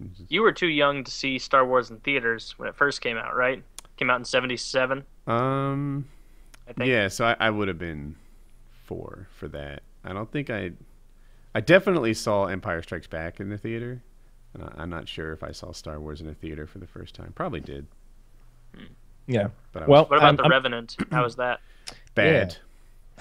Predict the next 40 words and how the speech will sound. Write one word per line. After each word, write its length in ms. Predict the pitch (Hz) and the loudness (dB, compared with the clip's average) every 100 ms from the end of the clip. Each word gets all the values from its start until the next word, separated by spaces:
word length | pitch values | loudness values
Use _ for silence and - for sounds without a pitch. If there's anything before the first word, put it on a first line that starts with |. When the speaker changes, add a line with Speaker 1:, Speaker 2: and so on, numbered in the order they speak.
| - 117 | -2 2
Speaker 2:
Really? 340 | 208 262 277 262 | 8 8 6 -2
Speaker 1:
Shit. 240 | - - 190 | -6 2 6
Speaker 2:
Oh, 220 | 180 131 | 8 6
man. 340 | 196 262 247 | 4 -2 -2
Speaker 1:
Yeah, 200 | 101 95 98 | -2 0 0
it's 100 | - | -4
a 60 | |
shit 260 | - - - | -8 -8 -6
tier 180 | 92 85 | -8 -6
movie. 360 | 85 80 82 - - - - - - - - - - | -6 -6 -10 -14 -20 -20 -20 -20 -20 -20 -20 -20 -18
Speaker 2:
Oh. 320 | - 123 110 - - - - - | -14 -12 -12 -12 -14 -18 -20 -14
Speaker 1:
Yeah, 240 | 90 90 82 | -8 -6 -6
Chiz 260 | - 143 123 | -2 -2 0
disagrees 440 | 123 113 107 98 | -2 -2 -4 -4
with 100 | 90 | -4
me, 180 | 82 82 | -8 -8
so 140 | 90 | -10
there's 180 | 85 80 | -10 -10
some 120 | 80 | -10
hope 240 | 78 82 - | -10 -10 2
there. 100 | 165 | 6
Speaker 3:
Ah, 300 | 220 185 123 | 8 8 6
good. 300 | 170 160 117 - - | 10 10 8 0 -2
Speaker 1:
But, 240 | 117 107 101 | 6 6 8
um, 160 | 160 | 8
Speaker 3:
Okay. 200 | 185 120 - - - | 8 2 0 -12 -6
Speaker 1:
the, 160 | 113 | 0
it 120 | 113 104 | 2 2
is, 180 | 95 | 0
it 140 | 95 87 | -4 -6
is 100 | 85 | -6
an 60 | |
absolute 520 | 87 98 107 - 101 - | -2 -2 -4 -4 -6 -4
shit 260 | - - | -6 -6
tier 200 | - 95 | -4 -4
movie 320 | 85 85 90 | -4 -4 -6
in 140 | 76 80 | -6 -8
which 180 | 78 - | -10 -8
nothing 280 | 85 92 | -8 -8
happens. 600 | 82 82 78 78 78 - | -10 -10 -10 -12 -12 -14